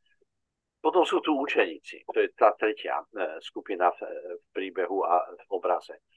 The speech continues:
Boli mužmi, ktorí v danú chvíľu akoby zabudli na Boha a na to, čo im bolo v Ježišovi zvestované. Slovo kráľovstvo, ktoré nie je z tohto sveta, svedectvá o univerzálnom Kristovom mesiášstve, e,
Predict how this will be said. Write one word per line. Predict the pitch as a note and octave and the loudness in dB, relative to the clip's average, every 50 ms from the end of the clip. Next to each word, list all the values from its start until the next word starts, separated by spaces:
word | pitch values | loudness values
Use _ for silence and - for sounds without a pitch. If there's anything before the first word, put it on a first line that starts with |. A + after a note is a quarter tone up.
| _ _ _ _ | _ _ _ _
Boli | - G#2+ B2 B2+ B2 | 4 6 6 6 6
mužmi, | A#2+ B2+ C#3 E3 F3 E3 D#3 C#3+ C3 | 4 2 2 2 2 2 0 -2 -2
ktorí | - - - C3 B2 A#2+ A2 | 0 4 4 6 6 6 6
v | G#2+ | 8
danú | B2+ B2+ B2+ C3+ - | 8 10 10 8 6
chvíľu | - - A2+ A#2 A#2 B2 B2 A2 | 2 0 -2 0 2 4 4 6
akoby | A2 - - C3+ A#2 G#2+ A2+ | 4 4 2 0 -4 -4 -2
zabudli | F#2+ A2 C3 C3 B2+ B2 G2 E2+ F2 F2+ E2+ | 4 6 6 6 6 2 -4 -4 -6 -4 -2
na | E2+ D#2+ - | -2 -2 -2
Boha | - D2+ C2+ - - - _ _ _ _ _ _ - | -4 -8 -14 -14 -16 -20 _ _ _ _ _ _ 0
a | - | 2
na | F#2 G2+ A2+ B2+ | 6 8 8 8
to, | - D#3 - | 8 6 2
čo | - - A2+ | 2 2 -2
im | A2 G#2+ G#2 | -2 2 6
bolo | G#2+ A2 G#2+ G2+ F2 | 8 10 10 10 8
v | F#2+ G#2+ A2 | 2 -2 -4
Ježišovi | A2 - - A2 G#2 G#2 G2 - - - - - _ | -4 -4 0 0 0 0 0 -6 -8 -16 -20 -20 _
zvestované. | - F#2+ G2 F#2+ - - - G#2+ E2+ D2 C2+ - - _ _ _ _ _ _ _ _ _ _ _ _ _ _ _ _ _ | -6 -2 -2 -2 -2 -2 -2 -2 0 0 -2 -6 -8 _ _ _ _ _ _ _ _ _ _ _ _ _ _ _ _ _
Slovo | - - A#2+ A#2+ B2 B2+ B2+ A#2+ A2+ | -2 4 8 8 10 12 12 10 10
kráľovstvo, | - G#2+ G#2 G2+ G#2+ A2+ A#2 A#2+ - - - C3 C#3 D3 - | 8 8 10 10 10 10 8 4 0 -2 -6 0 0 0 0
ktoré | - - A#2 G#2 G#2 G2+ G2 | 0 0 2 2 2 2 0
nie | G2+ G#2+ A2 A2 | 0 2 6 6
je | A2 G#2+ G2 G2 F#2+ F#2+ - _ _ _ _ _ _ | 8 8 6 6 4 2 0 _ _ _ _ _ _
z | - | -4
tohto | - - - - F2 | -4 -4 -2 -4 -10
sveta, | - - F#2+ F#2+ A2 A2 - B2+ C#3 D3+ - - _ _ _ _ _ _ _ _ | -8 -6 -2 0 0 2 4 6 6 6 4 2 _ _ _ _ _ _ _ _
svedectvá | - - - A2 A#2+ A#2 A2+ A2 - - A#2+ A2 A2 G#2+ G#2+ G#2 G#2 - _ - | -12 -2 2 2 4 4 2 -2 -2 0 4 8 10 10 10 8 6 2 _ -2
o | G#2 G2 G2+ A2 | -2 -2 0 0
univerzálnom | A2+ A#2 A2 A#2 A2+ G2+ G2 G#2 G2+ G2+ G2 F#2+ - | -2 2 4 4 4 6 6 6 6 6 4 0 -4
Kristovom | - - F#2+ - - - G#2 F2 F2 | -6 -12 -14 -10 -4 -2 -2 0 0
mesiášstve, | F#2 F#2+ - - - A2 A2 A2 G#2+ - - - G#2+ G#2 G2+ | -2 -4 -4 0 4 6 6 6 4 2 -4 -2 2 2 2
e, | - | 2